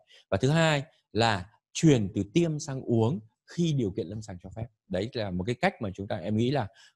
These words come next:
có thể xuống thang được trong điều kiện của mình. Vì vậy, ờ, cái khẩu hiệu này thì chị em xin để lại là cái slide kết của bài. Đấy, là gì? Là thực sự là, là đây là khẩu hiệu stop.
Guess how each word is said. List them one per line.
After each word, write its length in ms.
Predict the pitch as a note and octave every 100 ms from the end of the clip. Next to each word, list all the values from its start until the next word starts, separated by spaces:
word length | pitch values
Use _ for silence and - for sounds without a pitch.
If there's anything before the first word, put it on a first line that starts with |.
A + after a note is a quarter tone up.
| -
có 120 | C3+
thể 140 | D#3+
xuống 180 | A#2+ A2+
thang 200 | C#3 B2+
được 100 | A#2 -
trong 140 | A#2
điều 100 | G2+
kiện 220 | G2+ E2+
của 80 | -
mình. 140 | F#2 F2 _ _ _ _ _
Vì 100 | B2
vậy, 220 | B2 A#2+ F2+ - _ _
ờ, 180 | F2+ F2 -
cái 80 | C3
khẩu 160 | D3
hiệu 220 | A2+ C3
này 220 | A#2 A2+ G2
thì 60 | G2 F#2
chị 120 | F#2 F#2
em 120 | A2
xin 160 | B2+
để 100 | A#2
lại 180 | F#2 G2+ D#2
là 120 | F#2+
cái 100 | A#2
slide 280 | A#2 - A#2+ A2
kết 140 | E3+ F3 _
của 100 | -
bài. 220 | F#2 G2 F2 _ _ _ _
Đấy, 180 | F2 G2 F2
là 260 | A2+ A#2+
gì? 200 | A2+ A#2+ -
Là 240 | G2+ G2 -
thực 140 | D3
sự 320 | - G#3 - G#2
là, 300 | A2+ G2+ - _ _ _ _ _ _ _ _ _ -
là 380 | G#2 G#2 G2+ E2
đây 140 | - C#3+
là 60 | -
khẩu 120 | D3+
hiệu 180 | C3 G#2+
stop. 300 | - E3